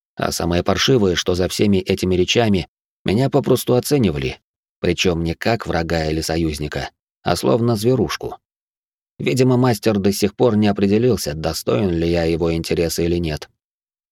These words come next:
Ответить ему взаимностью, к сожалению, не вышло. Пусть пауза и затянулась,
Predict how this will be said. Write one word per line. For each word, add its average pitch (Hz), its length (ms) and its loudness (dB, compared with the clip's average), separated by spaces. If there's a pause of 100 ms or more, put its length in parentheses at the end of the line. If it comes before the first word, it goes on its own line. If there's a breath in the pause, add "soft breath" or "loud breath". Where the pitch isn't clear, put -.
Ответить 101 440 0
ему 104 160 4
взаимностью, 104 640 0
к - 60 -10
сожалению, 101 580 2
не 104 120 2
вышло. 76 380 -2 (580)
Пусть - 340 -2
пауза 85 420 0
и 85 80 2
затянулась, 90 640 0